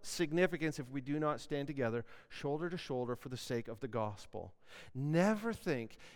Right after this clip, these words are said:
even for a moment, that we can desert one another and do great harm to one another and still consider ourselves useful to the Lord for the sake of the gospel. This is a mistake that's being made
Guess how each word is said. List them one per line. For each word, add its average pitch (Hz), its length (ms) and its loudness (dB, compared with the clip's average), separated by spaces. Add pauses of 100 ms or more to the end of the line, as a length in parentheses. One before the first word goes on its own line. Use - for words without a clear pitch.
(140)
even 214 480 4
for 175 320 4
a 127 120 4
moment, 185 580 6
that 139 140 2
we 147 100 2
can 147 220 -2
desert 127 500 2
one 147 200 4
another 131 480 0 (1500)
and 135 160 -2
do 139 180 0
great 143 280 2
harm 156 340 2
to - 140 -8
one 147 160 4
another 135 420 2 (720)
and 143 100 2
still 160 300 6
consider 170 400 2
ourselves 143 540 4
useful 139 300 -2
to - 120 -6
the 190 60 2
Lord 127 320 2
for 156 100 -8
the 139 60 -10
sake 113 260 -4
of 135 100 -8
the 165 60 -4
gospel. 208 460 -6 (260)
This 143 220 2
is 180 100 -8
a 226 40 -6
mistake 151 460 -2
that's 135 180 -4
being 151 460 -2
made 143 420 2